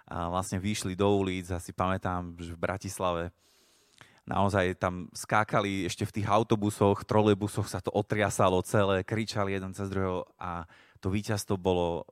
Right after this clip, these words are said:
bolo niečo, čo veľmi intenzívne sme všetci prežívali. A myslím si, že tento pocit,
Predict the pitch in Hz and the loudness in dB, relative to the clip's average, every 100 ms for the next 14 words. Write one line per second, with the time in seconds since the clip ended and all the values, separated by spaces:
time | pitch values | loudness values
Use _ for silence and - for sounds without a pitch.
0 | - 87 95 92 92 101 110 - 101 87 | -16 -4 -2 -2 -2 -4 -4 0 2 2
1 | 85 - - - - - _ - 101 117 | 0 -10 -20 -20 -20 -20 _ -4 0 2
2 | 110 90 104 104 98 98 92 87 90 104 | 0 -4 -4 -4 -4 -6 -6 -6 -4 -4
3 | - - 90 95 98 92 101 131 - _ | -4 -4 -2 -2 0 0 0 -4 -10 _
4 | _ _ _ _ _ _ - 98 131 139 | _ _ _ _ _ _ -6 -2 -2 -2
5 | 131 - 117 110 104 98 98 - _ _ | -6 -2 0 2 2 2 -2 -8 _ _
6 | _ _ _ _ - - _ _ _ _ | _ _ _ _ -20 -20 _ _ _ _
7 | 117 120 104 123 - 110 - | -2 0 0 0 0 -4 -6